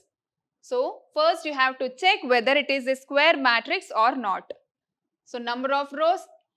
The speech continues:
should be equal to number of columns. So we have four rows and four columns. So it is a square matrix.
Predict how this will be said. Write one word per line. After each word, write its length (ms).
should 260
be 100
equal 300
to 160
number 240
of 180
columns. 420
So 140
we 140
have 320
four 280
rows 300
and 200
four 260
columns. 600
So 100
it 160
is 200
a 220
square 500
matrix. 920